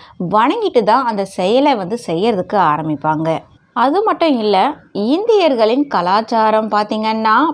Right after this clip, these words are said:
பிள்ளையாரை வணங்கிட்டு தான் சிவபெருமானையும் அம்பிகையையும் பெருமாளையும் மகாலட்சுமி தேவியையும் வணங்குறது உண்டு. பொதுவா பார்த்தீங்கன்னா, எந்த கோவிலுக்கு போனாலுமே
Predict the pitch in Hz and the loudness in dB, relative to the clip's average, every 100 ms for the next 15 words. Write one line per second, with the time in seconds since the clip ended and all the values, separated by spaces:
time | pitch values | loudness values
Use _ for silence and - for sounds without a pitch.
0 | - - 214 226 269 277 269 262 269 220 | -4 0 2 4 4 4 4 2 0 0
1 | 202 233 269 269 254 214 214 277 - - | 0 2 0 0 0 2 2 2 -2 -14
2 | - - - 294 339 302 262 247 233 233 | -20 -10 -2 2 4 4 2 2 -2 -2
3 | 226 214 247 - - 202 220 226 254 269 | -4 -2 -4 -4 -2 0 0 0 2 2
4 | 247 226 208 277 311 - 202 208 247 254 | 2 0 -2 -4 -6 -2 0 2 2 2
5 | 240 233 220 262 269 180 175 165 185 233 | 2 0 -2 -4 -6 -6 -4 -2 0 0
6 | 233 - 247 220 202 214 240 233 208 202 | -2 -2 -2 0 2 2 2 0 0 -2
7 | 254 160 170 175 180 180 180 165 180 185 | -6 -4 -6 -4 -6 -4 -4 -2 0 0
8 | - - - - - - - - 359 466 | -2 -18 -20 -20 -20 -20 -10 0 2 4
9 | 427 277 247 262 254 240 254 349 - 208 | 2 2 0 0 0 2 4 2 -2 -2
10 | 226 277 415 381 - 233 262 269 226 254 | 0 0 0 -2 0 2 2 2 0 0
11 | 254 196 190 220 214 208 214 208 | 0 0 2 2 2 0 -2 -2